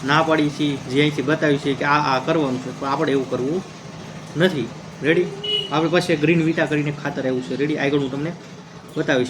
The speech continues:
એ હું ફાયદો કરી એ પણ હું તમને આગળ વીડિયોમાં વાત કરી. રેડી? મૂળનો વિકાસ કરે છે, પ્લસ, અ, ગ્રીનરી લાવે છે. પછી આપણે વાતાવરણ અત્યારે સૂર્યપ્રકાશ છોડને મળતું ન હોય,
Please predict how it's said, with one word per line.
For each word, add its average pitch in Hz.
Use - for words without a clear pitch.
એ 143
હું 156
ફાયદો 156
કરી 151
એ 156
પણ 156
હું 131
તમને 139
આગળ 143
વીડિયોમાં 135
વાત 160
કરી. 127
રેડી? 143
મૂળનો 147
વિકાસ 147
કરે 143
છે, 143
પ્લસ, 151
અ, 131
ગ્રીનરી 151
લાવે 143
છે. 143
પછી 151
આપણે 165
વાતાવરણ 170
અત્યારે 165
સૂર્યપ્રકાશ 170
છોડને 160
મળતું 143
ન 135
હોય, 127